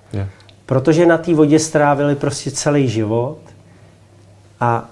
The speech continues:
Speaker 2: něco v mládí cítili, něco kvetlo, nějaký věm, který prostě si ten mozek zapamatoval. A tak vlastně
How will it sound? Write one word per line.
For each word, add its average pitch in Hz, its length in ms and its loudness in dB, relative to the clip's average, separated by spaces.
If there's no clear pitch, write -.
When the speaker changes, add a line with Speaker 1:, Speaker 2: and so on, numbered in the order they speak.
Speaker 2:
něco 151 520 2
v 147 60 -4
mládí 143 420 0
cítili, 143 800 -2
něco 123 320 -4
kvetlo, 123 640 -4
nějaký 131 440 0
věm, 127 240 0
který 135 280 -2
prostě 135 360 -6
si - 180 -6
ten 139 180 -2
mozek 131 300 0
zapamatoval. 139 840 -2
A 123 80 -2
tak 135 280 -4
vlastně 143 600 0